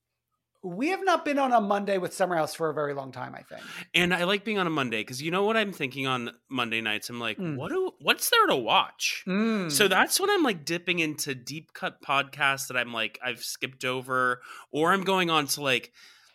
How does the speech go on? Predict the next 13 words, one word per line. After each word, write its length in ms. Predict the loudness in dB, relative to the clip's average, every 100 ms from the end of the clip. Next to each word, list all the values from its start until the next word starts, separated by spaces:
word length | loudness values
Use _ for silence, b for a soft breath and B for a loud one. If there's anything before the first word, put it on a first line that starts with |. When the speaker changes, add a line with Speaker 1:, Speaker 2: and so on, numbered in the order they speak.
| b
Speaker 2:
Sirius 560 | 0 0 2 0 0 0
X 220 | -2 -2
M 220 | -2 0
shows 520 | -2 0 0 0 -4 -2
that 80 | 0
I, 100 | 0
like, 200 | -2 -2
haven't 360 | -2 -2 -6
seen, 420 | -6 -4 -2 -4 -4
like, 220 | -2 0
I, 120 | 0
like, 280 | 0 -2 -4
wouldn't 280 | -6 -6